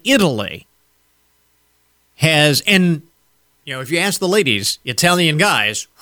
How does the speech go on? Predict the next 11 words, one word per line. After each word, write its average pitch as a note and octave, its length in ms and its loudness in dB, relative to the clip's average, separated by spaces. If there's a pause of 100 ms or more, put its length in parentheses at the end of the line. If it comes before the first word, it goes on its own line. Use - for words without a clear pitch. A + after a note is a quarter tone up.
(500)
they're D#3 180 0
sexy. C3 500 -4 (600)
And, B2+ 400 0
uh, A2+ 260 2 (1300)
and C#3 280 2
Mister D#3+ 260 4
Santini D3 840 2 (520)
was C#3+ 260 4
voted C#3+ 580 2
the C#3+ 220 2
most F#3 540 2